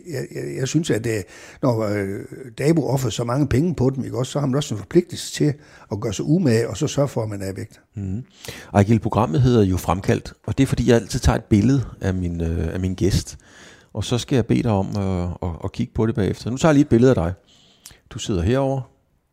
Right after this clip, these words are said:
Speaker 2: og så, øh, der er lidt modlys, og der er lidt værk, men, øh, vi ved begge to, hvem du er.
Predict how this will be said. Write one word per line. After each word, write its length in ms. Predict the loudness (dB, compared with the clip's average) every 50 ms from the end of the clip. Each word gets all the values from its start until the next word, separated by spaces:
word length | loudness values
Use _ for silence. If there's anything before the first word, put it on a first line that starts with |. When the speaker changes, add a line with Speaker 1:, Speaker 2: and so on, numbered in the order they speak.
| _ _ _ _ _ _ _ _ _ _ _ _ _
Speaker 2:
og 140 | -12 -10 -10
så, 380 | -6 -2 0 0 2 2 2 2
øh, 200 | 0 0 -2 -4 -8 -12 -14 _ _ 0
der 80 | 2
er 60 | 2 2
lidt 140 | 2 0
modlys, 380 | -2 -2 0 0 0 -2 -2 -2
og 100 | 0 2
der 60 | 2
er 40 | 4
lidt 140 | 2 2 2
værk, 260 | 2 2 0 0 -2
men, 200 | -4 -6 -4 -2 -2
øh, 140 | -2 0 0
vi 100 | 0 0
ved 120 | 0 0
begge 200 | 0 0 -2 0
to, 120 | -2 -2
hvem 160 | -2 -2 -2 -2
du 80 | -2
er. 120 | -2 -2